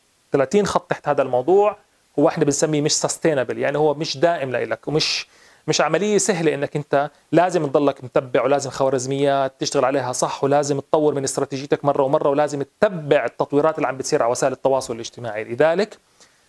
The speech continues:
الاستراتيجية الأسلم دومًا والأفضل إنه يكون في عندك صفحة كويب سايت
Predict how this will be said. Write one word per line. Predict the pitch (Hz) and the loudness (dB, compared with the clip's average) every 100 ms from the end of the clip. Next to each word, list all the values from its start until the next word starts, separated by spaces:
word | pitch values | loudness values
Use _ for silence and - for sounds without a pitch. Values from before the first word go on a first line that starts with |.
| _ - | _ -6
الاستراتيجية | 143 143 131 135 175 | -2 0 0 0 2
الأسلم | 165 - - - 170 143 | 0 0 -2 2 0 2
دومًا | 139 170 185 233 247 | 2 2 0 -2 -2
والأفضل | 156 151 156 - 214 220 254 285 | 0 2 2 0 -2 0 0 2
إنه | 160 | -2
يكون | 139 - 170 | -4 0 -2
في | 143 156 | 0 0
عندك | 139 156 135 127 | 0 0 0 -2
صفحة | - 190 - - 214 - _ _ _ _ _ _ _ - | -2 -2 -2 -2 -2 -4 _ _ _ _ _ _ _ -2
كويب | 123 123 127 | 2 2 2
سايت | - 185 190 196 | 0 2 -2 -6